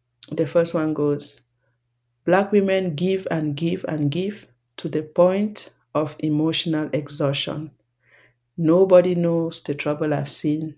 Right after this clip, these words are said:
lets us know how to break this unhealthy cycle by learning self-forgiveness, which through God's help leads to self-love and the power to say no.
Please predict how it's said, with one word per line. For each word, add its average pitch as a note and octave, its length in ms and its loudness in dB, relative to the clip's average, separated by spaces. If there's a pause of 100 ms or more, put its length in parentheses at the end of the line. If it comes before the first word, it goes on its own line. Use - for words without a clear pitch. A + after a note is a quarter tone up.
lets D3+ 460 -2
us D3+ 400 -4
know C#3+ 300 2
how F3 440 0
to F3+ 180 -6
break D#3 380 -4
this D3 320 -4
unhealthy D#3 560 -2
cycle D3+ 480 -2
by D3 200 0
learning D#3 500 0
self-forgiveness, E3 1700 -4 (340)
which F3+ 280 0 (200)
through E3+ 540 -4 (280)
God's D#3+ 320 -2
help D3+ 500 -4
leads D3 380 -4
to C3+ 200 -2
self-love C#3+ 840 0 (720)
and D#3 180 2
the C#3+ 100 0
power D3+ 420 0
to D3+ 200 -6
say D3 480 2
no. C#3 520 2